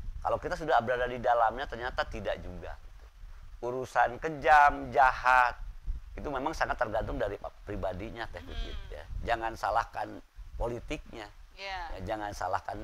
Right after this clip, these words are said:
Speaker 1: dunia politiknya, tapi mungkin itu karena karakter seseorang gitu ya.
Speaker 2: Hmm.
Speaker 1: Nah, kenapa saya bisa bertahan sampai enam periode, Kang Rangga?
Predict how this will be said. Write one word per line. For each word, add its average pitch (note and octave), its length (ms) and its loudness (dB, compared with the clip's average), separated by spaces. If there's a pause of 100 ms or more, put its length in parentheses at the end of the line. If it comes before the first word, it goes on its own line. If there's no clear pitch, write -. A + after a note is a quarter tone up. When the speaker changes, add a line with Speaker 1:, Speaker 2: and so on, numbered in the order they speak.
(240)
Speaker 1:
dunia G2+ 360 -6
politiknya, A2 480 -8
tapi A#2 240 -6
mungkin C#3+ 320 -6
itu - 160 -8
karena G2+ 240 -8
karakter G2 420 -6
seseorang D2+ 600 -8
gitu - 180 -16
ya. D#2 80 -10
Speaker 2:
Hmm. - 200 -16 (300)
Speaker 1:
Nah, B2 140 6 (480)
kenapa D#3 320 4
saya C#3+ 300 2
bisa B2 340 0
bertahan A2 600 2
sampai G#2 680 -2 (200)
enam G#2+ 280 -2
periode, A#2+ 520 -4
Kang F2+ 200 -8
Rangga? E2+ 480 -2